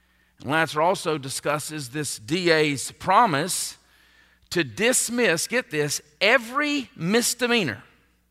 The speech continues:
or divert the case out of criminal,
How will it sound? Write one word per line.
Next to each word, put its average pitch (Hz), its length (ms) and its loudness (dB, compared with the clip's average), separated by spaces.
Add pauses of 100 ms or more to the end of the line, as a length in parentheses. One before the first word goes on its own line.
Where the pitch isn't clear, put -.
(640)
or 165 120 8
divert 160 460 2
the 208 80 -4
case 160 400 0
out 151 180 2
of 139 120 -10
criminal, 180 500 -6